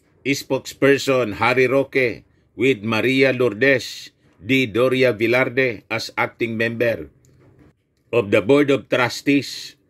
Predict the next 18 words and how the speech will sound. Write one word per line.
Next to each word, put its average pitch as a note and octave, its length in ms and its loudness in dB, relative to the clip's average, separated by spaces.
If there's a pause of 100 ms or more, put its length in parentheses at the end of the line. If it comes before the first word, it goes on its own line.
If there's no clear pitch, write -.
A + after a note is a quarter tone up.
(460)
of B2 160 2
the G#2 160 0
Home C#3 320 4
Development B2 720 0
Fund C3+ 400 -2 (240)
or A#2 240 -2
Pag-ibig A#2 560 -2
Fund C3 400 0 (160)
representing A#2 800 0
the G#2+ 80 0
private A2 560 -2 (240)
employer A#2+ 560 0
sector. G#2+ 720 -2 (320)
Tapos. - 800 -6
<laughs> - 1040 -4 (880)
O, A#2+ 240 2
di B2+ 80 2
ba? A#2+ 320 2